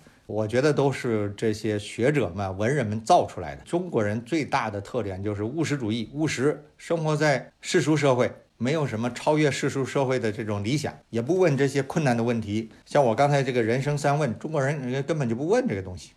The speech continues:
回归中国政治，贤能主义，我们先相信贤，贤能。这个贤能的东西啊，是在中国人的这个 blood 里头。回归中国经济，市场经济。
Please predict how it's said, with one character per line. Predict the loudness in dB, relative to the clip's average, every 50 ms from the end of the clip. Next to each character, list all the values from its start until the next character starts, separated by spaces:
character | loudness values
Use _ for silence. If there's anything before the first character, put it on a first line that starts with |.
| _ _ _ _
回 | -4 2 4 4 6
归 | 6 6
中 | 6 6 4
国 | 6 4
政 | 4 4 2 0 0
治， | -2 -4 -6 -8 _ _
贤 | -6 0 2 4 4
能 | 4 2
主 | 2 0 -2
义， | -2 -4 -6 -12 _ _ _
我 | -4 -2 0
们 | 0 2 0 0
先 | -2 -4 -2 0 0 0 0 0
相 | 0 0 2
信 | 2 0 0
贤， | -2 0 -2 -2 -2
贤 | 0 0 0 0
能。 | 0 0 -2 -4 -6
这 | -6 -6
个 | -6
贤 | -6 0 0 0 2
能 | 2 2 2 2
的 | 2
东 | 0 0 -2
西 | 0 0 0
啊， | 0 0 -2
是 | -2 -6 -4
在 | -2 -2 -4
中 | -2 -4 -4 -2
国 | 0 0
人 | 0 0 0
的 | -2 -6
这 | -6 -6
个 | -10
blood | -4 -2 2 2 4 4 2 0 -2 -6
里 | -8 -8 -10
头。 | -12 -16 -18 -20 _ _
回 | _ 2 2 6
归 | 6 4 6
中 | 6 4 4
国 | 4 4
经 | 4 4 0 0
济， | 0 -2 -2 -4 -8
市 | -16 -4 -4 0
场 | 0 0 -2 -2
经 | -4 -6 -6
济。 | -6 -8 -12